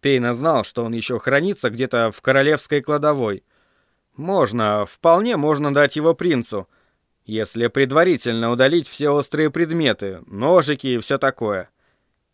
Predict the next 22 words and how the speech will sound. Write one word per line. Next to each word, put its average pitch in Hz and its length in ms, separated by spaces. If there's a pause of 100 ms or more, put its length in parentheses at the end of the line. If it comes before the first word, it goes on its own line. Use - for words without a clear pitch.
Пейна 131 340
помнил, 143 460
как 123 220
Питер 131 340
любил 143 400
этот 135 320
домик 147 280
в 135 120
детстве, 113 500 (400)
и 120 140
помнил, 160 440
как 131 220
Флэг 143 360
протестовал 165 760
против 113 400
этого. 95 420 (500)
Роланд 160 580
тогда 143 280
еще 165 340
не 156 180
послушался 156 720
Флэга. 101 500